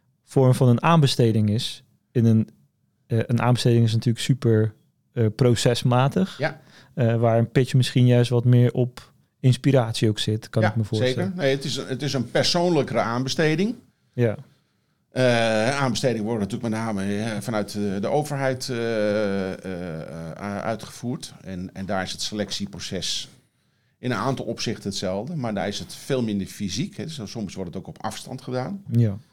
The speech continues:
Speaker 2: Daar waar, eh, een, eh, een pitch zoals ik ze dan run en zoals ze in het algemeen ook gedaan worden,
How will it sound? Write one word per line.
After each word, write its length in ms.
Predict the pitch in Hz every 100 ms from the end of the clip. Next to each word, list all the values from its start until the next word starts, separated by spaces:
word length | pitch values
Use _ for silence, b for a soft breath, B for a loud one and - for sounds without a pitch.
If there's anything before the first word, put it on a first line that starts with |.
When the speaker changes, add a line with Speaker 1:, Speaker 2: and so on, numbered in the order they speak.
| b b b _
Speaker 2:
Daar 300 | 107 92 90
waar, 400 | 87 90 87 87 -
eh, 180 | 85 82
een, 260 | - 87 82
eh, 80 | 78 82 78
een 280 | - 87 76 _
pitch 360 | 113 101 - -
zoals 460 | 73 - 76 78 - - _ _ _ _
ik 160 | 117 107
ze 120 | -
dan 200 | 80 78
run 260 | 73 85 104
en 140 | 82
zoals 220 | 85 80
ze 60 | 80
in 60 | 80
het 100 | -
algemeen 480 | 76 - 87 104
ook 100 | 78
gedaan 380 | - 76 71 65
worden, 380 | 71 85 87 87